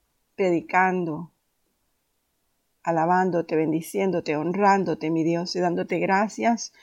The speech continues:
por la resurrección de Jesucristo. Alzando nuestras manos unánimes a una gran voz, Señor, y reconociendo que tú eres el soberano Dios.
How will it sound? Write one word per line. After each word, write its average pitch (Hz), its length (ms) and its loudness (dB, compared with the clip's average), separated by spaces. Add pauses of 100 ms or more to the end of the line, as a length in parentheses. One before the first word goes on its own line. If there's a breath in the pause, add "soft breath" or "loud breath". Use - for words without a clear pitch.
(480 loud breath)
por 202 140 4
la 208 100 8
resurrección 196 680 0
de 156 100 -6
Jesucristo. 156 920 -10 (3500)
Alzando 190 420 0
nuestras 175 460 -6
manos 170 540 -2
unánimes 160 1080 -6 (500)
a 160 120 -2
una 170 340 -2
gran 151 360 -6
voz, 131 260 -4
Señor, 139 480 -6 (1040)
y 202 80 -4
reconociendo 185 680 0
que 175 120 -2
tú 185 160 2
eres 185 240 0
el 170 100 -4
soberano 165 680 0
Dios. 143 580 -8